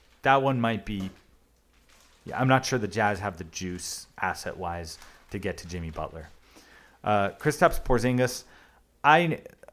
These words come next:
l-, let me, I don't wanna say I know anything, but I'm, I'm pretty convinced that the Jazz actually were pursuing Kristaps Porzingis on draft night in two thousand fifteen. Um,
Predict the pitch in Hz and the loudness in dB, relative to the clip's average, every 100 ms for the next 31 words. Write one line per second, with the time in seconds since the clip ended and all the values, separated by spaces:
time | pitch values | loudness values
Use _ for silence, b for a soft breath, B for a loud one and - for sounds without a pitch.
0 | - 151 - 151 151 143 - _ - - | -14 -10 -8 -4 0 0 -4 _ -20 -18
1 | - - _ _ _ _ _ - 143 139 | -18 -20 _ _ _ _ _ 4 6 6
2 | 123 135 120 107 117 120 120 117 127 120 | 4 4 4 4 4 4 4 0 0 0
3 | 117 113 113 - _ _ _ _ 131 120 | 2 2 2 -4 _ _ _ _ -4 -2
4 | - 147 - 117 104 110 113 - 107 101 | 2 0 0 -2 0 0 -2 -6 -6 -6
5 | 98 104 101 98 92 - b b b - | -2 2 2 -2 -8 -18 b b b -2
6 | 113 - 113 104 98 92 95 - - 110 | -2 -2 -4 -2 -2 -2 -4 -6 -4 -4
7 | 113 - 117 127 - - 120 117 117 123 | -4 -6 -4 -4 -2 -2 0 0 0 0
8 | 120 98 92 104 107 117 113 110 110 123 | -2 -4 0 0 0 -2 -2 -2 -6 -2
9 | 120 117 113 - 120 - 127 135 135 _ | -2 -2 -4 -6 -8 -4 -4 -4 -8 _
10 | _ _ _ _ _ _ _ _ 117 113 | _ _ _ _ _ _ _ _ 2 2
11 | 101 95 95 | 2 0 -4